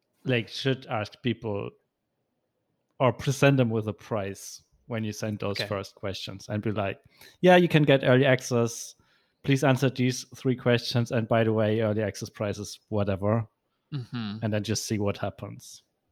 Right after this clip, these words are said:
Speaker 2: Okay. Yeah, so continue to not publish it necessarily. Just put it in the welcome email flow.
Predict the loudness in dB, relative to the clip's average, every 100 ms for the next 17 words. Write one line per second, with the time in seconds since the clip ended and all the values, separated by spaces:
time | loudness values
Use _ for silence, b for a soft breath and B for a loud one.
0 | _ _ _ _ _ -20 _ -10 -10 -6
1 | -10 -10 -16 _ -6 -4 0 0 -2 -2
2 | -2 -2 -2 -2 -2 0 0 0 -2 -4
3 | -6 -8 _ _ _ _ _ _ _ _
4 | -4 -4 0 0 0 -2 -2 -2 -4 -2
5 | -4 -2 0 0 0 -4 -6 -6 -6 -8
6 | -8 -10 -10 -14 -16 _ -10 -8 -8 -14
7 | -12 -12 -12